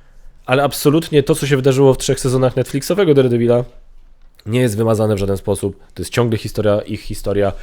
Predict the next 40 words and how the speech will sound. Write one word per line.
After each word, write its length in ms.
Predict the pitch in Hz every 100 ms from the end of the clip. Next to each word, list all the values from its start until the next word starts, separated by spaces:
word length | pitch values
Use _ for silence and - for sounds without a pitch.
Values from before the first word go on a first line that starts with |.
| - - -
więc 200 | 113 117
zakładam, 320 | 123 143 127
że 60 |
to 80 | 123
będzie 160 | 120 123
coś 140 | 123
takiego, 320 | 131 131 127
że 80 | 113
to 100 | 110
jest 100 | 113
jakby 200 | 120 113
kontynuacja, 800 | - 120 123 123 151 - 202 220 - - - -
ale 160 | 147
kontynuacja 480 | 139 147 156 165 160
zrobiona 280 | 147 147 139
w 60 |
taki 200 | 151 143
sposób, 380 | 139 147 - 131
że 100 | 131
jeżeli 280 | 135 127 131
ktoś 280 | - 135 -
nie 140 | 233
znał 180 | 185 151
tych 140 | 135
trzech 200 | - 131
sezonów, 420 | - 117 120 127 - - - -
to 160 | 185 147
aż 120 | -
tak 160 | 127
dużo 180 | 117 107
nie 80 | 95
straci. 340 | - 85 - - - - - - - 110
Więc, 400 | 127 131 - 139
y, 880 | 131 127 127 123 123 123 123 123 113
jestem 420 | 131 - - 120
bardzo 300 | 113 107 104
z 60 | -
tego 180 | 101 95
powodu 220 | 104 98
zadowolony. 480 | 95 90 90 80